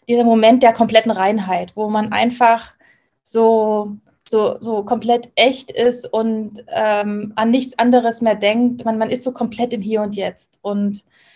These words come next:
äh, aber mit so einer ganz positiven Art, ohne dass man so, ähm, total erschöpft ist, sondern man ist so komplett zentriert. Und dann war dieser Moment auch endlich, weil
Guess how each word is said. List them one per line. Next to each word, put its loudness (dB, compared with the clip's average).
äh, -16
aber 2
mit 4
so 0
einer 4
ganz 2
positiven 0
Art, 2
ohne 6
dass 4
man 4
so, 2
ähm, -2
total -2
erschöpft -2
ist, 0
sondern 2
man 2
ist -4
so -2
komplett -2
zentriert. -4
Und -8
dann 0
war 4
dieser 0
Moment 4
auch 0
endlich, -6
weil -4